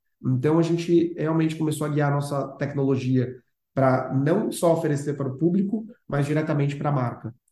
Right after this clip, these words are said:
Então a gente começou a embedar como um widget mesmo, dentro de, de mar-, de, de marketplaces e e-commerces, como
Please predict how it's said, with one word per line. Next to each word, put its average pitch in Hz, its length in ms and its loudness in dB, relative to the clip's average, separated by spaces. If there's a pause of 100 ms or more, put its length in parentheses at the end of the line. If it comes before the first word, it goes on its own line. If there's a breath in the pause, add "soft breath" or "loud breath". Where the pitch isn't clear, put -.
Então 127 100 -4
a 135 40 0
gente 127 100 -8
começou 147 300 0
a - 20 4
embedar 143 480 4
como 151 140 -2
um 151 120 2
widget 165 460 0
mesmo, 139 340 -2 (380)
dentro 147 440 0
de, 131 440 2
de 127 460 0
mar-, 131 360 -4
de, 127 380 0
de 123 60 -4
marketplaces 139 800 -2
e 127 240 4
e-commerces, 123 560 -2
como 127 360 -2